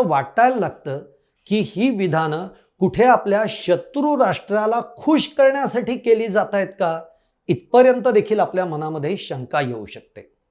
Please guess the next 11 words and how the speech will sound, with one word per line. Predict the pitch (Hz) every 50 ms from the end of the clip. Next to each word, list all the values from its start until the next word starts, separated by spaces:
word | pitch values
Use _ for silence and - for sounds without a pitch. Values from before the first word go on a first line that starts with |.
| _ _ _ _ _ _ _ -
आज | 151 160 165
पहलगामच्या | - - - 175 151 147 160 180 185 208 226 233 214 - - 233 233 233
हल्ल्यामध्ये | 196 143 160 151 151 151 160 170 170 170 170 160 143 143 151 165 175 196 - -
आपण | 131 131 - 156 151 135
बघितलं | 127 127 127 156 151 202 151 139 147 160
की | 139 - 156 156
जे, | 143 120 123 147 156 165 175 196 - - _ _ _ _ _ _ _ _ _ _ - -
अ, | 139 127 127
ज्यांच्या | 117 113 113 139 139 143 139 135 185 180 180
कुटुंबातली | 180 151 131 - 175 175 175 165 165 165 170 170 175 180
मंडळी | 175 156 139 139 139 151 151 160 170 175 - - _ _